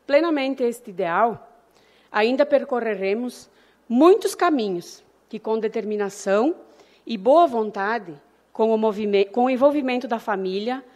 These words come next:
da escola e da sociedade,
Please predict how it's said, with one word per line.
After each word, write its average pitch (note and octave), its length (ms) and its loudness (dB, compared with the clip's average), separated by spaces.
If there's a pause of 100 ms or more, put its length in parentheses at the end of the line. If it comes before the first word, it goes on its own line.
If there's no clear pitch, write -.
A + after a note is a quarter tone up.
(180)
da G3 140 -2
escola F#3+ 680 -2 (240)
e - 80 -14
da F#3+ 140 -2
sociedade, F#3+ 840 -4